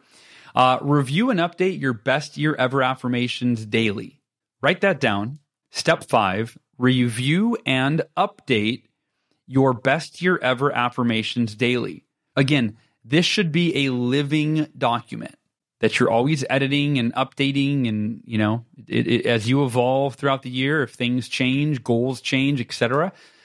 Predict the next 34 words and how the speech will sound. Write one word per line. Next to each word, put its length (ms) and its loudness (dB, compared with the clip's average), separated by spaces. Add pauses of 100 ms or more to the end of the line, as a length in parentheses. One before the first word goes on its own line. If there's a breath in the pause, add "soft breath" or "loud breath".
(300 soft breath)
then 240 4
you 160 2
update 400 0
it 140 0
in 100 2
your 100 2
affirmations. 640 -2
The 140 0
affirmations 640 0
become 340 0
your, 220 0 (240)
not, 260 -4
not 140 2
just 140 -2
a 40 4
living 300 2
document, 320 -2
but 100 -4
your 140 -2
guiding 640 0
document. 520 -4 (540)
And 140 4
that 180 0
for 100 0
me 220 2
is, 220 -2
for 180 0
me, 140 2
every 180 -2
day 160 0
I 120 0
read 380 -6
my 120 2
affirmations 680 -2